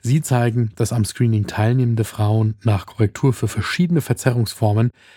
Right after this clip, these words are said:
eine zwanzig bis dreißig Prozent geringere Brustkrebssterblichkeit aufweisen als Frauen, die nicht teilnehmen. Damit konnte der Nutzen der Mammographie-Screening-Programme in Bezug auf diesen relevanten Endpunkt bestätigt werden.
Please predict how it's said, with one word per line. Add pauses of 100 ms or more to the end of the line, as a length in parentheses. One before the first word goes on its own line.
(140)
eine
zwanzig
bis
dreißig
Prozent
geringere
Brustkrebssterblichkeit
aufweisen
als
Frauen, (460)
die
nicht
teilnehmen. (200)
Damit
konnte
der
Nutzen
der
Mammographie-Screening-Programme (380)
in
Bezug
auf
diesen
relevanten
Endpunkt
bestätigt
werden.